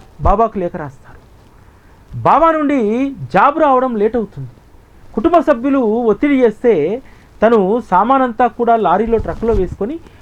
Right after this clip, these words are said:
పోవడానికి సిద్ధమవుతున్నారు. అప్పుడు పోస్ట్ మ్యాన్ వస్తాడు. వచ్చి బాబా దగ్గర నుంచి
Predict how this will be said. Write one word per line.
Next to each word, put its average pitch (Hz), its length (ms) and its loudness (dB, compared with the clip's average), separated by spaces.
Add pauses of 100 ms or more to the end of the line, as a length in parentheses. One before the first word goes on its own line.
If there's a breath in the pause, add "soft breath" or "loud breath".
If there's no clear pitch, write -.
(200)
పోవడానికి 226 340 2
సిద్ధమవుతున్నారు. 196 500 -4
అప్పుడు 214 240 -4
పోస్ట్ 226 320 -6
మ్యాన్ 208 140 -8
వస్తాడు. 139 300 -16 (720 soft breath)
వచ్చి 202 180 -2
బాబా 208 260 2
దగ్గర 233 280 0
నుంచి 220 300 -8